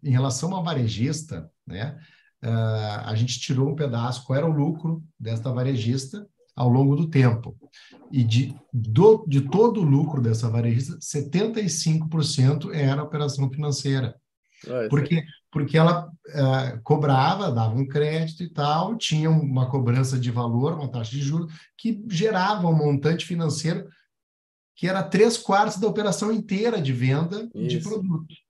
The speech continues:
Speaker 1: porque o varejo tem uma margem mais baixa, né? Eu vou prestigiar uma turma que tá nos, nos assistindo, mandando alguns recados aqui, né?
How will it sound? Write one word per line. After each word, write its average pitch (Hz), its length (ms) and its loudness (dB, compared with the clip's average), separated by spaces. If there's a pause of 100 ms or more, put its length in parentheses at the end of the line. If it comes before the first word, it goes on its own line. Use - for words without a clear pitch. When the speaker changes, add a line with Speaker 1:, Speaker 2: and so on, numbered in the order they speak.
(300)
Speaker 1:
porque - 120 -2
o 139 40 4
varejo 135 340 4
tem 156 120 0
uma 160 180 4
margem 139 300 2
mais 151 180 -4
baixa, 120 420 -4
né? 110 140 -10 (960)
Eu 117 60 2
vou 156 280 4
prestigiar 143 720 4
uma 117 200 4
turma 143 200 6
que 143 80 -2
tá 131 120 0
nos, 123 320 2 (240)
nos 117 100 2
assistindo, 127 600 4
mandando 123 340 6
alguns 123 280 4
recados 117 540 2
aqui, 117 320 -6
né? 104 300 -6